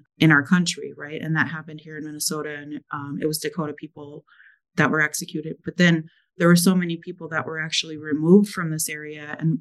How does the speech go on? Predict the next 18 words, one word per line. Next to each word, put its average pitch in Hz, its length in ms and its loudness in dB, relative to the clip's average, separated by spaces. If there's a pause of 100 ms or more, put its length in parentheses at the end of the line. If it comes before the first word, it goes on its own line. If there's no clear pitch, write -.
and 156 240 0
then 156 320 -8
pushed 170 280 0
out 151 200 -6
into 156 480 -4
the 151 120 -2
Dakotas. 156 640 -4 (540)
And 175 160 8
so 160 440 2 (260)
how 185 300 4
do 185 140 4
we 175 420 -6
reconcile 151 680 -2
that 170 280 0
when 160 160 -8
they 156 140 -10
don't 156 320 -14
have 170 300 -4